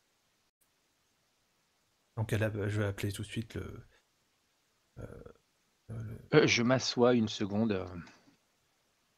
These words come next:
Speaker 1: Oui, Père Collins, ah, je suis rassuré, euh, euh, non, oui, oui, je suis complètement, euh, j'étais un peu paniqué, oui, on, on m'avait appris que vous aviez eu un accident. Tiens, bon, bah, tout va bien,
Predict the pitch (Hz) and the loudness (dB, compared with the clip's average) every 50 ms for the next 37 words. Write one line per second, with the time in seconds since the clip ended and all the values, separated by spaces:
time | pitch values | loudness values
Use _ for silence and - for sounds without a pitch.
0 | _ _ _ _ _ _ _ _ _ _ _ - 170 147 156 143 135 - 143 127 | _ _ _ _ _ _ _ _ _ _ _ -2 2 4 4 6 6 4 2 4
1 | - - 139 156 170 143 - - - 117 - - - - - 123 - - 117 - | 4 4 4 4 2 0 0 -2 -2 -4 -4 -6 -8 -6 -4 -4 -2 -2 -4 -2
2 | - 135 117 117 117 - - 131 131 135 123 117 107 104 101 98 - - - - | 0 0 2 2 2 2 4 6 6 6 8 6 6 6 4 2 -2 -8 -18 -20
3 | - - - _ _ _ _ _ _ _ _ - 120 107 101 101 101 101 101 101 | -20 -20 -20 _ _ _ _ _ _ _ _ -6 -4 -4 -2 -2 -2 -2 -2 -2
4 | 107 113 113 110 107 117 120 127 127 127 131 123 117 117 113 - - - - - | -4 -4 -4 -4 -4 -2 0 2 2 2 2 2 2 2 0 -2 -8 -14 -14 -16
5 | - - _ _ _ _ - 135 143 151 170 175 160 156 156 170 139 123 135 - | -16 -20 _ _ _ _ -4 2 4 6 8 8 8 8 8 8 8 6 6 4
6 | - - 139 135 127 120 - 135 117 - 139 135 - 139 139 139 135 131 123 113 | 4 4 6 6 6 6 4 4 4 4 4 4 6 6 6 6 8 8 8 8
7 | 110 107 113 117 107 101 - 123 120 - 113 110 - 135 123 - 120 120 135 127 | 8 6 6 6 6 4 4 2 4 4 2 2 2 2 2 4 4 2 2 4
8 | - 190 170 135 135 156 151 143 117 110 110 - - - - - - - - 123 | 4 4 6 6 4 4 4 6 4 4 2 0 -4 -12 -16 -18 -16 -6 0 2
9 | 117 107 101 117 113 113 - - - 127 117 - 123 107 110 104 107 110 107 113 | 4 4 4 2 2 2 6 6 6 6 6 4 0 0 2 2 2 2 2 2
10 | 113 113 113 107 110 113 - - 151 143 151 139 117 107 101 - _ _ _ _ | 2 2 2 2 2 0 0 0 2 2 4 4 2 0 -2 -6 _ _ _ _
11 | _ _ _ _ _ _ - - - - - - - _ _ _ _ _ _ _ | _ _ _ _ _ _ -20 -20 -20 -20 -20 -20 -20 _ _ _ _ _ _ _
12 | - - 110 95 95 92 87 - - - - - - 113 117 120 147 139 120 95 | 0 2 2 2 0 -4 -8 -10 -12 -10 -8 -2 0 0 2 2 2 2 2 0